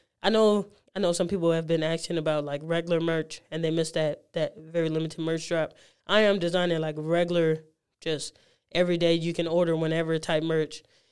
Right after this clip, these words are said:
Um, I think I'm gonna put the order in within, like, the next week or two. So by the time, by the time y'all hear this, I will have regular merch.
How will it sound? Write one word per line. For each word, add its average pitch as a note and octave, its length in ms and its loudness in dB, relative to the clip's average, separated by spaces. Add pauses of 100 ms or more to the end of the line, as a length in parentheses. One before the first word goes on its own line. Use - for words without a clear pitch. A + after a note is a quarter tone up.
(100)
Um, E3 460 0
I - 320 -20
think F#3 160 -4
I'm E3+ 60 0
gonna E3 120 -4
put E3 160 -6
the D#3+ 80 -4
order E3+ 240 0
in D#3+ 160 0
within, D#3+ 380 -2
like, D3+ 220 -4
the E3 60 -8
next D#3+ 300 -6
week E3+ 240 -4
or E3 80 -2
two. E3 360 -4 (420)
So D#3+ 360 2 (680)
by F3 120 -2
the E3+ 80 0
time, G#3 340 4
by E3+ 120 2
the E3+ 100 -6
time A3+ 240 2
y'all G#3 120 6
hear G#3 160 4
this, F#3+ 280 0
I D#3+ 100 -2
will F3+ 160 4
have E3 260 2
regular E3+ 280 2
merch. E3 400 0